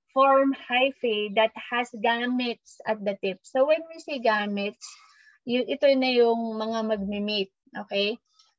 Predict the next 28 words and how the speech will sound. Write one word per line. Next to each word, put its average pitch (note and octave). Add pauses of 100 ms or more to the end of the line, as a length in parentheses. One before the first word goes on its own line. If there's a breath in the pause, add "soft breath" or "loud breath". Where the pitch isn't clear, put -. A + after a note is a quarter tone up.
So, G#3 (400)
uh, G3 (1040 soft breath)
plus D#4+ (160)
type A#3+ (100)
and A3+ (160)
<laughs> -
negative A#3+
type F#3+
yung G#3
mga G3+
gametes G3
natin. F#3
So, G3
instead A3
of B3
female D#4
gametes G#3+
and G3
male G#3+
gametes, G3 (380 loud breath)
positive C4+
and A3
negative. G3 (240 loud breath)
Ma'am, E4
sa G4
positive E4
and C4+
negative, B3+